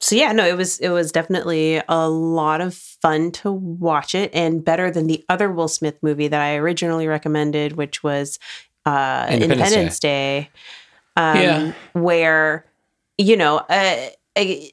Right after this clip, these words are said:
Speaker 1: we're not there yet.
Speaker 2: These were very, yeah, the, the, um, Independence Day and Men in Black were very aligned in my mind as a child.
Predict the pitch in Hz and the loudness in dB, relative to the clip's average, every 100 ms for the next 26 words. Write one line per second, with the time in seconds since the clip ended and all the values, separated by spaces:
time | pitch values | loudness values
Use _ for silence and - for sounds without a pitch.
0 | - 170 - - 180 185 190 170 170 147 | -6 -6 -6 -6 0 2 2 0 -2 -2
1 | 143 - - _ - _ - 175 180 180 | -2 -6 -8 _ -20 _ -2 0 2 0
2 | 131 131 127 127 123 113 95 92 127 123 | 2 2 4 2 0 0 0 -2 -6 -4
3 | 110 104 107 104 107 104 98 98 - _ | 0 2 2 0 -2 -2 -2 -6 -10 _
4 | - - 139 123 143 123 127 113 101 101 | -12 -4 -2 0 0 0 0 0 0 -2
5 | 104 - - 110 101 98 98 - - 101 | -4 -8 -4 -2 0 0 -2 -4 -4 0
6 | 104 104 98 95 92 95 90 - 101 90 | 2 2 -2 -4 -2 -2 -4 -4 -4 -2
7 | 85 85 85 90 92 90 82 98 117 98 | -2 -2 -4 -8 -6 -4 -2 -4 -4 -4
8 | 87 - 92 131 156 | -4 -2 -2 -2 -4